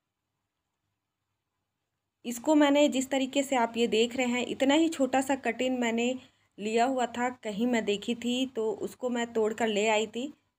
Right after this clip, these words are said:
तो उसको मैंने लगा दिया था, तो अभी इसकी ग्रोथ हो गई है, तो इसको मैं यहीं इसी पॉट में लगा देती हूँ। और स्पाइडर प्लांट को भी आप लगा सकते हैं डिवाइड करके,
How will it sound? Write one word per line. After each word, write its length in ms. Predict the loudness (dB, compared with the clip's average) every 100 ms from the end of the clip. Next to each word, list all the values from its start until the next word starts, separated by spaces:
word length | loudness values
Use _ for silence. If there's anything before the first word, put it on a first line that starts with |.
| _ _
तो 80 | -6
उसको 300 | -6 -4 -4
मैंने 260 | -2 -2 -2
लगा 320 | 0 0 0
दिया 260 | 0 0 0
था, 180 | 0 -2
तो 180 | 0 0
अभी 300 | 0 -2 -4
इसकी 260 | -4 -6
ग्रोथ 300 | 0 0 0
हो 80 | -4
गई 140 | -4 -4
है, 120 | -4
तो 100 | -4
इसको 260 | -6 -6 -4
मैं 140 | -2
यहीं 320 | -2 -2 -4
इसी 240 | -6 -4 -4
पॉट 260 | 0 -2 0
में 100 | 0
लगा 260 | 2 2
देती 280 | 0 -2 -2
हूँ। 140 | -2 -2 -6 _ _ _ _ _ _ _ _ _ _ _ _ _ _ _ _ _ _ _ _ -6
और 180 | -4 -4
स्पाइडर 440 | 0 2 4 2
प्लांट 320 | 0 0 0 0
को 120 | 0
भी 200 | 2 4
आप 240 | 4 2 -2
लगा 280 | -2 0 0
सकते 320 | -2 -6 -6
हैं 140 | -6 -4
डिवाइड 360 | 0 0 0
करके, 440 | -2 -4 -2 -2